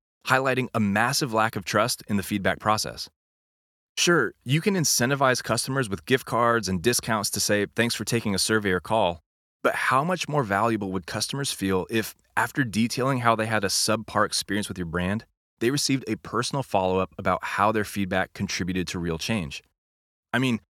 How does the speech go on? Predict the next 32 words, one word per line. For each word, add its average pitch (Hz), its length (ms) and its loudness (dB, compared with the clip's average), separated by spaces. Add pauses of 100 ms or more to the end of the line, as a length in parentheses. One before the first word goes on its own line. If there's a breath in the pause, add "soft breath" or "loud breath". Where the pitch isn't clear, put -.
(200)
please, 135 420 0 (240)
throw 139 280 4
a 165 60 0
five 120 360 2
dollar 117 300 2
coffee 104 320 0
card 127 240 2
at 127 120 0
me, 147 240 -2
and 120 140 0
I 127 180 4
will 165 120 0
thank 110 320 -2
you 95 100 0
as 95 100 -2
I'm 95 140 0
downing 98 320 -2
my 95 140 0
Americano. 87 560 -2 (440)
But 113 140 0
show 123 300 2
me 151 80 -2
you 135 180 2
listen 101 320 0
to 165 80 0
my 160 140 0
feedback, 165 500 -2 (320)
and 113 100 2
there's 143 200 2
a 160 40 -2
good 143 160 0
chance 117 320 -2